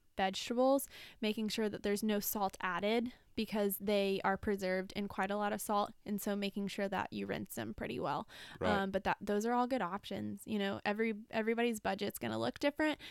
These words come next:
Speaker 1: Everyone's day, like you said, is gonna look different. If
Speaker 2: Right.
Speaker 1: having frozen or canned is gonna be easier for, like,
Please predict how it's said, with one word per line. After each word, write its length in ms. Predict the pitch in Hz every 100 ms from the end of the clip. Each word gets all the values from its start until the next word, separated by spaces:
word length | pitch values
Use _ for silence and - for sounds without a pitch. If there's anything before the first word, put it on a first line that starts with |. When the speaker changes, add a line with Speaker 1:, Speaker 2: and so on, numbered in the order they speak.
| - -
Speaker 1:
Everyone's 600 | 226 233 226 214 202 202
day, 400 | 185 202 262 - -
like 200 | 208 -
you 80 | 208
said, 320 | 202 247 -
is 160 | 208
gonna 200 | 208 196
look 200 | 190 196
different. 400 | - 208 262 269 -
If 140 | 185
Speaker 2:
Right. 200 | 175 - -
Speaker 1:
having 640 | - 208 208 214 220 214 214
frozen 500 | - 196 196 220 233
or 80 | 202
canned 480 | - - 202 226 254
is 240 | 214 196
gonna 300 | - 196 196
be 180 | 202 196
easier 540 | - 202 208 214 208 208
for, 400 | - 208 196 196
like, 240 | 175 -